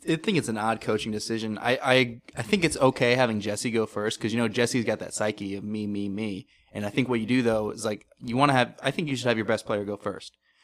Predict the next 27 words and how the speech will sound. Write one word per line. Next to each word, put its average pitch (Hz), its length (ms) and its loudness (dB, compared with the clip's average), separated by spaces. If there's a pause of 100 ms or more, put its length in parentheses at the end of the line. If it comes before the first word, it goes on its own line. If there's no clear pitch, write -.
(300)
Uh, - 140 -10
your 120 120 2
best 123 180 4
player 117 180 0
is 101 100 -2
Banks. 98 300 -4
However, 135 380 6
you 117 180 2
do 120 100 2
have 117 160 4
to 113 60 -10
keep 113 160 -4
in 110 80 0
mind, 107 300 2
like, 101 240 -4
if 104 160 -14
you 113 100 -6
put 101 240 -6
Banks 104 240 -4
before 107 200 -2
Jesse, 113 420 -2
Jesse 107 300 -4
might 101 180 -8
revert 107 320 -6
to 107 80 -6
his 101 100 -6
old 101 220 -6